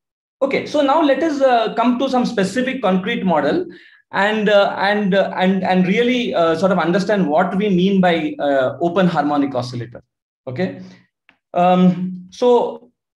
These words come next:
so the, uh, microscopic model for a damped harmonic oscillator is given by this, this piece here. Okay.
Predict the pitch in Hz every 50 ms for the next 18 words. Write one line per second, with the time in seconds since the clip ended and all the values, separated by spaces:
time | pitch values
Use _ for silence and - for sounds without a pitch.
0 | _ _ _ _ 190 180 233 233 190 226 202 190 202 190 - - 175 190 202 214
1 | - 285 294 294 - 285 285 277 277 277 240 214 208 208 233 247 247 240 233 214
2 | 202 170 156 170 175 202 208 190 185 180 175 185 190 196 196 185 175 160 160 175
3 | 175 170 170 175 233 226 196 170 151 131 123 156 165 180 180 165 147 156 170 285
4 | 285 - - - _ _ _ _ _ _ _ _ - - 127 156 143 - - -
5 | - - - - 143 147 147 - - 139 123 123 - 123 123 - - - - -
6 | - _ - - - 190 - - - -